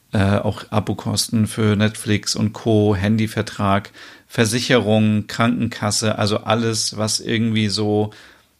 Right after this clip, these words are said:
ähm, was ma-, was irgendwie so notwendig ist, aber was jetzt nicht mit mir persönlich direkt zu tun hat. Also ist jetzt vielleicht irgendwie falsch zu, oder schwierig zu beschreiben, aber,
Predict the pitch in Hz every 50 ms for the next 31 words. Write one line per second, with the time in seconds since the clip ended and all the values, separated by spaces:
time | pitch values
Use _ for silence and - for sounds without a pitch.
0 | _ _ _ - - 107 107 107 104 104 104 104 104 101 98 101 _ _ _ _
1 | _ _ _ - 120 104 - 127 120 117 - - 110 113 107 - - - 123 120
2 | 117 117 98 110 113 113 110 113 135 127 - - 127 104 101 98 95 - - -
3 | 95 - - 107 104 104 92 101 101 - 117 101 - - 107 107 - - 113 101
4 | - 113 110 104 - - 107 98 101 120 117 120 123 113 101 101 95 - - -
5 | - _ - - 110 104 101 107 107 - - - 104 - - 107 95 92 98 90
6 | - - 107 95 101 101 98 - - - - - - - - - 113 - - 110
7 | 104 104 - - 120 104 107 104 - - 107 107 107 - - - _ _ _ -
8 | - - 113 104 104 104 107 - - - _ _ _ _ _ _ _ - - 107
9 | 98 - - - 127 139 160 160 - - - - - - 107 110 104 - - -
10 | 107 107 113 117 107 107 - 104 95 101 101 98